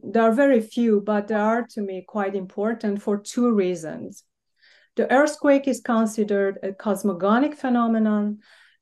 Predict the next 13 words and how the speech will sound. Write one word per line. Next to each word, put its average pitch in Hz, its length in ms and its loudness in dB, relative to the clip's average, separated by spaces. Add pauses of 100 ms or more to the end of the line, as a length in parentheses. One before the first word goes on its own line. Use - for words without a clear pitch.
as 220 340 2
it 208 140 -2
is 202 120 2
granted 220 760 -2
a 190 160 -8
special 214 420 -2
role 208 480 2
in 202 180 -4
the 196 120 -8
story 202 520 2
of 175 160 -6
the 180 120 -2
world 175 440 -4